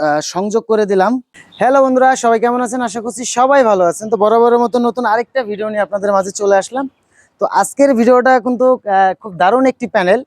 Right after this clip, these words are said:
এর আগে আমি একটা দেড়শো ওয়াটের প্যানেল রিভিউ দিয়েছিলাম, but আজকে হচ্ছে দুইশো ওয়াটের একটা প্যানেল রিভিউ দেবো, থ্রি স্টার।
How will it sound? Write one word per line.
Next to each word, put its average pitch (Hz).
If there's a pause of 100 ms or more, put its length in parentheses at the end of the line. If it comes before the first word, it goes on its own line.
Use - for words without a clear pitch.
(120)
এর 202
আগে 208
আমি 226
একটা 220
দেড়শো 196
ওয়াটের 214
প্যানেল 196
রিভিউ 180
দিয়েছিলাম, 196 (500)
but 185 (100)
আজকে 208
হচ্ছে 269
দুইশো 220
ওয়াটের 247
একটা 220
প্যানেল 202
রিভিউ 190
দেবো, 254
থ্রি 226
স্টার। 113